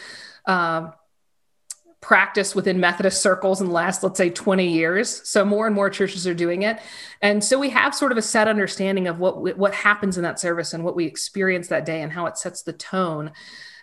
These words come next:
And I think, um, the way we're looking at Lent this year invites us to sort of reimagine that. And you shared a story with me, uh, earlier about a, what I would say is a non-traditional Ash Wednesday experience that kind of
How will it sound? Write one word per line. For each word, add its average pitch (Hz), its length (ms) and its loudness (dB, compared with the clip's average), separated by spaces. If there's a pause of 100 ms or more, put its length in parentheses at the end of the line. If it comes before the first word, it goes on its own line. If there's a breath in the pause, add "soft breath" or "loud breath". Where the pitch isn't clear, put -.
And 196 120 2
I 196 60 -2
think, 269 520 -4 (100)
um, 170 460 -2 (840)
the 196 160 0
way 240 140 4
we're 247 120 2
looking 226 320 2
at 190 140 -2
Lent 196 180 0
this 190 240 -2
year 214 100 2
invites 170 320 0
us 202 120 -4
to 175 100 -6
sort 220 220 2
of 175 60 -4 (180)
reimagine 196 720 0
that. 156 180 0
And 180 180 -2
you 339 200 4
shared 349 240 0
a 190 40 0
story 233 320 2
with 202 160 0
me, 175 280 -2 (460 loud breath)
uh, 190 220 4
earlier 208 540 4
about 190 380 4 (460 loud breath)
a, 196 280 4 (320)
what 240 180 2
I 320 120 4
would 311 100 0
say 247 80 4
is 220 80 4
a 202 60 2
non-traditional 214 960 2
Ash 196 260 2
Wednesday 190 380 2
experience 175 580 0
that 208 140 0
kind 202 180 2
of 175 160 -2